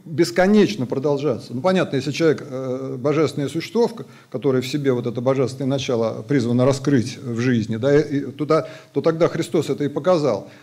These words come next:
Но тогда мы бессмертны и не с-, не сотворены. То есть и в ту сторону, в сторону прошлого нет начала, да, мы вечные, бесконечные существа,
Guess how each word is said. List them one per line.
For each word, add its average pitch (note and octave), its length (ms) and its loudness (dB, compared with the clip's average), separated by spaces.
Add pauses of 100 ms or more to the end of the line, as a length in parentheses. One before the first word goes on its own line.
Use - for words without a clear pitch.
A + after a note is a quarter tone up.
Но A#2+ 60 -8
тогда G#3+ 340 4
мы G#3 180 4
бессмертны F#3 720 2
и E3 180 0
не G#3 160 8
с-, G#3 120 0
не G3+ 200 2
сотворены. G3+ 640 4 (200)
То C#3+ 60 -2
есть C#3 120 -4
и F3+ 40 -2
в - 80 -8
ту A#3 140 0
сторону, B2+ 520 2 (280)
в - 60 -18
сторону F3 540 2
прошлого D3 480 6
нет E3 260 6
начала, B2+ 500 2
да, D#3+ 280 2
мы C3 160 0
вечные, E3+ 480 0
бесконечные D#3 640 -2
существа, G#3 540 -4